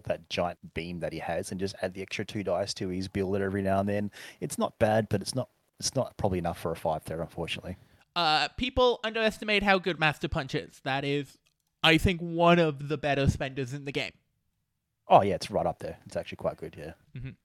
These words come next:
Speaker 2: And I think it's become more prevalent now that there are more objectives, uh, that will, uh, now that we have Senators, which is an objective they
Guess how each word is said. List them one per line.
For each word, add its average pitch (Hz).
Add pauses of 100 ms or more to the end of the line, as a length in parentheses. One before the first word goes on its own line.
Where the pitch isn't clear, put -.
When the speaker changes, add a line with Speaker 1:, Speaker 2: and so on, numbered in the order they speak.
(140)
Speaker 2:
And 175
I 175
think 202
it's 190
become 175 (160)
more 190
prevalent 156
now 156
that 165
there 160
are 139 (380)
more 175
objectives, 156 (440)
uh, 143
that 151
will, 160 (240)
uh, 143
now 180
that 180
we 175
have 147
Senators, 175
which -
is 156
an 135
objective 160
they 147